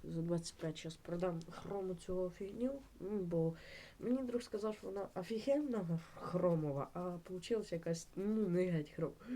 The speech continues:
не геть хромова. І, получається, щас я її продам, і в мене з тоб-, я покажу, який в мене остався автопарк, ребята. Ой, извиняюсь. Я не хотів, чесне слово.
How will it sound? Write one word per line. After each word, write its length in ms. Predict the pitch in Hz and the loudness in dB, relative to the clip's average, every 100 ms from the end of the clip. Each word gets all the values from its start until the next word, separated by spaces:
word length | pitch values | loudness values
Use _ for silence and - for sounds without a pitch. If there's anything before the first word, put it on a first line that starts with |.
| 254 247 233 - - | 0 -2 -4 -12 -6
не 120 | 202 | -2
геть 280 | 185 165 - | 2 0 0
хромова. 500 | 170 156 151 147 - | 2 2 4 2 0
І, 200 | - 247 | 2 4
получається, 420 | 247 196 185 190 - | 4 0 -4 -6 0
щас 180 | 190 | 2
я 60 | 196 | 2
її 120 | 208 | 0
продам, 380 | 214 226 214 226 226 - - - | 2 0 0 -4 -6 -16 -14 -2
і 40 | |
в 20 | |
мене 180 | 185 190 | 0 0
з 140 | 185 - | -2 -2
тоб-, 440 | 170 - - 175 | -4 -4 -6 0
я 160 | 175 180 | 4 4
покажу, 340 | 180 185 196 | 4 2 2
який 260 | 214 - 180 | 2 2 0
в 80 | 175 | 2
мене 180 | 170 | 2
остався 440 | 165 - 175 170 - | 0 0 -2 -2 0
автопарк, 500 | 165 - 151 - 143 - | 0 2 0 0 -6 -4
ребята. 460 | 131 131 - - - - - - - 440 - - - - - - - - - - | -4 -2 -2 -2 -2 -4 -6 4 10 10 8 -16 -20 -20 -20 -20 -20 -20 -20 -4
Ой, 260 | 156 147 151 | 0 2 2
извиняюсь. 640 | 151 156 156 151 151 - - - - - - | 0 0 0 -2 -2 -8 -18 -18 -18 -18 -6
Я 100 | 170 | 0
не 120 | 165 160 | 2 2
хотів, 320 | 160 147 151 | 0 -4 -4
чесне 280 | 165 165 - - | -4 -6 -10 -8
слово. 160 | 139 | -6